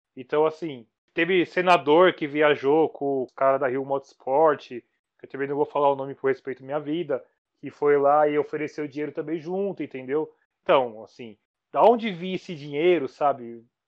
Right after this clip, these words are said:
Por que que ele acabou não vindo também? É uma coisa que me, eu acho muito interessante as pessoas pensarem sobre isso.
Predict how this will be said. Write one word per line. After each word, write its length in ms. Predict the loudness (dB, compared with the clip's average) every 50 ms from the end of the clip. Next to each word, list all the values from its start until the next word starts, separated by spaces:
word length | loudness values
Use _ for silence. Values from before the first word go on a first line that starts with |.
| _
Por 100 | -18 -14
que 100 | -12 -10
que 100 | -6 -2
ele 80 | -2 0
acabou 260 | 2 2 0 0 0
não 140 | -2 -2 -6
vindo 220 | -10 -12 -14 -16
também? 640 | -8 -6 -6 -4 -2 -2 0 0 0 0 -2 -4 -6
É 60 | -6
uma 120 | -6 -6
coisa 280 | -4 -4 -6 -6 -6 -8
que 180 | -12 _ -20 -18
me, 220 | -16 -16 -16 -14 -14
eu 140 | -12 -10 -10
acho 180 | -10 -12 -14
muito 180 | -18 -18 -18 -16
interessante 500 | _ -12 -12 -12 -12 _ -14 -14 -14 -14 _
as 100 | -20 -8
pessoas 360 | _ -2 -2 0 0 -2 -2
pensarem 480 | -2 -4 -4 -4 -4 _ 0 0 0 0
sobre 300 | -4 -8 -8 -6 -8 -8
isso. 260 | -10 -12 -16 _